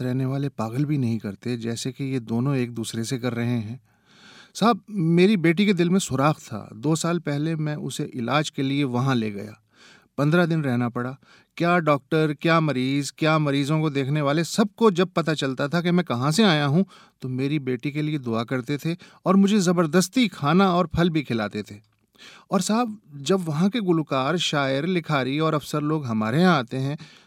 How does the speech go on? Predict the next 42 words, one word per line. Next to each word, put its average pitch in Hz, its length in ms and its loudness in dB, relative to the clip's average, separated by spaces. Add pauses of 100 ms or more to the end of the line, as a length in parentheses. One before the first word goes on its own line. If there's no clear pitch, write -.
(120)
तो 160 60 -8
सब 180 400 -4
वापस 151 240 0
जाके 147 340 0
बोलते 135 380 -4
हैं 143 200 -2
कि 135 100 -8
हमने 147 400 0
तो 135 160 -6
ऐसा 127 320 -6
मुल्क 131 340 -2
और 123 160 -6
ऐसे 117 280 -6
लोग 117 360 -2
नहीं 165 240 2
देखे, 143 440 -4 (300)
हमें 180 240 8
तो 143 100 -4
कुछ 127 260 -6
और 127 240 0
बताया 147 460 0
गया 143 280 -4
था, 143 280 -8
मगर 131 300 -4
ये 123 220 -4
तो 139 140 -6
हम 120 260 -4
जैसे 110 340 -4
ही 170 140 4
मोहब्बत 156 400 2
करने 147 320 -2
वाले 139 300 -2
लोग 131 340 -2
हैं, 143 160 0 (300)
मानो 156 300 4
जैसे 143 340 -2
अपने 131 280 -4
ही 143 160 0
घर 139 220 0
में 147 180 0
हम 135 180 -2
हों। 135 240 0